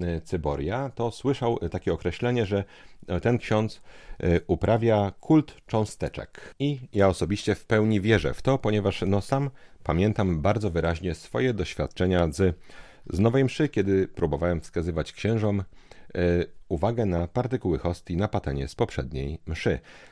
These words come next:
Jestem bardzo ciekaw, czy po dzisiejszym materiale, który dotyczył Najświętszego Sakramentu, e, któryś widz, e,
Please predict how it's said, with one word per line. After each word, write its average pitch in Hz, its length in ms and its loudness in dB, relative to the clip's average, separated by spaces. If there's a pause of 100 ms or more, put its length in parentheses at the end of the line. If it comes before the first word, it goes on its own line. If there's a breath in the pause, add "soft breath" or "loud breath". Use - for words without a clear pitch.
(220 loud breath)
Jestem 139 300 2
bardzo 90 240 4
ciekaw, 117 280 -2
czy 104 100 -4
po 98 140 0
dzisiejszym 135 480 0
materiale, 107 560 2
który 76 240 -4
dotyczył 104 360 2
Najświętszego 90 520 0
Sakramentu, 120 600 0 (360 loud breath)
e, 87 160 2
któryś 131 340 2
widz, 117 300 0
e, - 40 -4